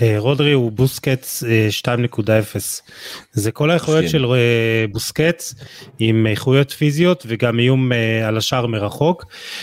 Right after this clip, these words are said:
Speaker 1: ובגרף התקדמות שלו שאני רואה, אה, תוך, אה, שנה, שנתיים באמת, אה, אולי כבר עכשיו אפשר להגיד לקשר הטוב, האחורי הטוב בעולם. יש כאלה שיחלקו איתי,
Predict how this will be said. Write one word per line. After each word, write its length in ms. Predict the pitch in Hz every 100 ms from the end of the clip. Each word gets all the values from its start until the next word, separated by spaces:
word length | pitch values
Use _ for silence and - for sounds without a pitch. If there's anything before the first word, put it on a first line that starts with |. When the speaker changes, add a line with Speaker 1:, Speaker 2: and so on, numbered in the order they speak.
| - -
Speaker 1:
ובגרף 1000 | 98 104 110 107 110 107 113 110 139 -
התקדמות 500 | 170 - 107 123 156
שלו 260 | - 156 143
שאני 340 | - 110 104
רואה, 440 | 104 113 143 185 185 - -
אה, 500 | 113 104 104 104 104 101 101 - -
תוך, 360 | - 131 - -
אה, 180 | 139 117
שנה, 300 | - 117 123
שנתיים 500 | - 107 - 135 120
באמת, 380 | 104 117 147 - - - - - - - -
אה, 200 | 110 110 127 -
אולי 260 | 151 208
כבר 200 | 185 190
עכשיו 420 | 165 - 180 170
אפשר 260 | 123 - 143
להגיד 360 | 135 120 151 131
לקשר 360 | - 120 127
הטוב, 400 | 120 135 120 113 120
האחורי 420 | 117 107 117 139
הטוב 320 | 127 131 113 110 -
בעולם. 480 | 110 104 110 147 190 202 _ _ - _ -
יש 180 | 147
כאלה 220 | - 156 151
שיחלקו 600 | - 131 - 127 - 165
איתי, 420 | 180 - 190